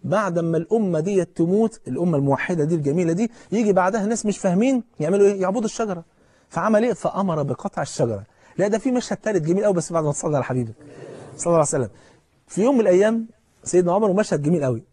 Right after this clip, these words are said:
معدي من إيه؟ من تحت بيت سيدنا العباس اللي هو عم النبي عليه السلام، ففي ميزاب كده زي ماسورة مية كده، فنزلت مية على راس سيدنا عمر،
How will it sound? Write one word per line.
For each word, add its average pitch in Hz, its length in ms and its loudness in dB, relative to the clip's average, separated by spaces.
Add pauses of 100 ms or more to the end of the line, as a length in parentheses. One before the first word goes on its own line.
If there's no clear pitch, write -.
(100)
معدي 185 540 0
من 170 240 0
إيه؟ 190 300 0
من 147 260 -2
تحت - 320 -4
بيت 165 300 2
سيدنا 170 340 0
العباس 131 560 -2 (120)
اللي 135 100 0
هو 165 60 2
عم 170 180 2
النبي 151 120 2
عليه 135 100 0
السلام، 113 400 -6
ففي 269 300 0
ميزاب 214 380 2
كده 147 600 -2
زي 190 180 0
ماسورة 208 460 0
مية 202 220 4
كده، 143 220 -2 (1080)
فنزلت 214 600 0
مية 226 200 2
على 165 160 0
راس 196 140 0
سيدنا 160 220 2
عمر، 123 240 -2